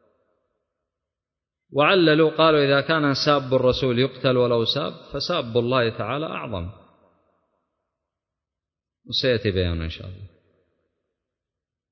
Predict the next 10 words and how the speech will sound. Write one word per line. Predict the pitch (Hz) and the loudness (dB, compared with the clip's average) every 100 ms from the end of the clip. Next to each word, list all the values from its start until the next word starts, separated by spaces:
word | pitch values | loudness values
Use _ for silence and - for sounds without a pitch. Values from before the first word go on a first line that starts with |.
| _ _ _ _ _ _ _ _ _ _ _ - | _ _ _ _ _ _ _ _ _ _ _ -4
إذن | 120 139 | 0 2
هذا | 151 156 135 | 4 4 2
فيما | 147 139 135 | 2 2 2
يتعلق | 127 127 147 175 139 | 2 0 0 -2 -2
بسب | 127 123 131 113 | -4 0 -2 0
الله، | 110 104 104 | -2 0 -2
والأرجح | 117 117 117 - 135 127 139 131 | -2 -4 -6 -6 -6 -2 -4 -2
هو | 120 | -2
القول | 110 127 117 | -2 0 0
الأول، | 107 104 87 | 0 -2 -2